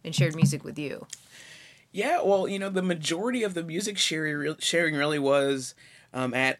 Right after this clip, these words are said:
Speaker 2: at home and in the car. My, both of my parents absolutely loved music, and so, um, all of the music sharing really was just in the home. Uh, my dad,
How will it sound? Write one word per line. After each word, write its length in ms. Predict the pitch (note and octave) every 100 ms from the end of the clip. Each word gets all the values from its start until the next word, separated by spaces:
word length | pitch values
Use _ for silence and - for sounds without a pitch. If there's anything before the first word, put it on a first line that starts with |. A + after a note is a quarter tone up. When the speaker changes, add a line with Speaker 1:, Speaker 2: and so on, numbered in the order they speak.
| -
Speaker 2:
at 220 | C3 -
home 540 | C#3 D3+ D3+ G3 A3+ G#3+ - -
and 600 | C3+ C3 C3+ C3 C3 B2+ -
in 140 | C#3+
the 60 | C3
car. 500 | - F3 F#3+ D#3+ C3 - _ _
My, 800 | - C3 C#3 D3 D3 D3 D3 C#3 C#3 -
both 220 | E3+ A#3
of 120 | F#3
my 140 | D#3+ C#3+
parents 680 | - C3 B2+ B2+ - - - - - - -
absolutely 380 | D3 D3+ D#3 D3
loved 240 | C#3+ C3
music, 440 | C3+ C#3 C#3+ B2+ C3
and 160 | B2
so, 480 | - B2+ B2 B2 B2 - _ _ _
um, 480 | B2+ C3 C3 B2+ C3 - _ -
all 200 | C3 D#3
of 60 |
the 60 | D3
music 280 | C3+ C#3+ C3+
sharing 260 | C#3+ B2+
really 220 | C3+ C#3
was 140 | C3+ C3+
just 260 | C3+ B2+
in 140 | - C3+
the 100 | C3
home. 440 | C#3 C#3 C#3 C#3
Uh, 80 | -
my 200 | B2+ B2
dad, 460 | B2 C3 C3+ C3